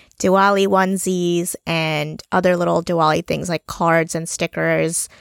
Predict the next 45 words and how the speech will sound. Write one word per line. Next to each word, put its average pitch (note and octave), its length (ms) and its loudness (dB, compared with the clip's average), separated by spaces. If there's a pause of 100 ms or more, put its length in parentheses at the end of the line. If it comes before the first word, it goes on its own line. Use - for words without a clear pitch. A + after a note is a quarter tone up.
(440)
Rangoli E3+ 520 2
stencils, E3 800 -2 (340)
all F3 140 4
that F3 160 -2
good E3 140 -2
stuff, - 260 -2
along F3+ 300 2
with F#3 180 0
all D#3+ 160 2
of D#3+ 120 -4
my D#3+ 60 -4
usual D#3+ 380 -4
stationery, D3+ 640 -4
stickers, D3 600 -6
bookmarks, - 600 -6
and G3 140 -14
things. A3 380 -4 (260)
So - 100 -2
if G#3 120 -2
you F#3+ 80 -2
shopped, - 520 0
thank G#3 240 -8
you G#3 80 -2
so F#3+ 220 0
much. F#3+ 400 0 (320)
If F#3 160 0
you're F3+ 420 2
exploring, B3 680 0
feel A#3 180 0
free G#3+ 240 0
to F3+ 340 2
ask F3 240 0
me F3+ 100 -4
questions F3 560 -2
or D#3+ 60 2
send E3 220 -4
me E3 100 -4
any E3 320 -4 (960)
things F#3 300 0
that E3 120 0
you E3+ 140 0
might E3 200 0
be E3+ 100 0
wondering E3+ 420 0
about. - 320 -2